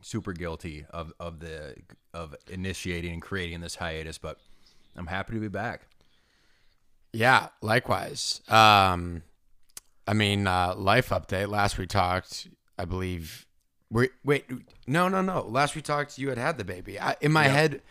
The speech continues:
Speaker 2: up until this point, I was thinking this is the first podcast we were doing, uh, since the baby had been born, but no. Okay.
Speaker 1: We've done one, I think.
Speaker 2: Right, right.
Speaker 1: Yeah.
Speaker 2: Okay.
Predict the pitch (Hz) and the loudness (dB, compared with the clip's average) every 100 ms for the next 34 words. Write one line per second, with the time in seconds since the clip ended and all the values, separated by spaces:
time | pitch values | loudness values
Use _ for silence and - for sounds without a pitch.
0 | - 123 127 131 135 120 120 - 131 127 | -4 -2 0 0 0 0 -2 0 0 0
1 | 110 107 - 104 107 101 95 98 95 101 | 0 0 -2 -6 -6 -6 -4 -6 -4 -4
2 | - 95 98 95 98 92 92 90 92 - | -2 -4 -4 -6 -8 -6 -4 -4 -8 -12
3 | _ _ _ _ _ - _ 98 98 95 | _ _ _ _ _ -20 _ -4 -2 -2
4 | 95 92 98 95 110 123 95 92 98 92 | -4 -6 -8 -4 -2 0 -2 -4 -8 -6
5 | 92 - _ 101 110 95 - _ - - | -10 -10 _ -6 -6 -6 -12 _ -20 -8
6 | 107 131 110 147 151 120 98 90 _ 92 | -4 0 0 2 0 -2 -6 -14 _ -14
7 | 92 90 107 90 78 82 - 69 71 - | -12 -6 -4 -4 -6 -10 -12 -16 -18 -20
8 | _ _ _ _ _ 113 107 98 - _ | _ _ _ _ _ -2 0 0 -6 _
9 | - 104 98 90 82 71 120 98 | -2 2 2 0 -6 -4 0 0